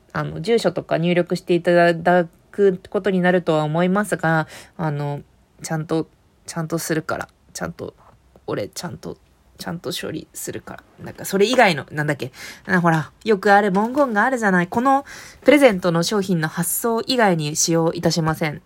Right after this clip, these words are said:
って使用して、郵便事故とかがない、なかっ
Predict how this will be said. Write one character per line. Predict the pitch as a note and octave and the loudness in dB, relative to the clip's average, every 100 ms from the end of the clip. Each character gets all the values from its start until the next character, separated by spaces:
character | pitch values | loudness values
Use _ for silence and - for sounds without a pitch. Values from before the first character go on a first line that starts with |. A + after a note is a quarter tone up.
| - | -20
っ | - | -2
て | D#3+ D#3 - - - - | 0 0 -2 -20 -18 -8
使 | - | 2
用 | F3 E3+ | 4 4
し | - | 0
て、 | - - G#3 - - - | -8 -4 0 0 -2 -8
郵 | A3+ C#4 E4 | -2 0 2
便 | E4 | 0
事 | F4 - | 0 0
故 | G3+ | 0
と | - | 0
か | - | 0
が | D3 C#3+ | 4 4
な | E3+ F#3+ | 4 2
い、 | F#3 | 2
な | G#3 | 2
か | G#3+ | 4
っ | E3+ | 2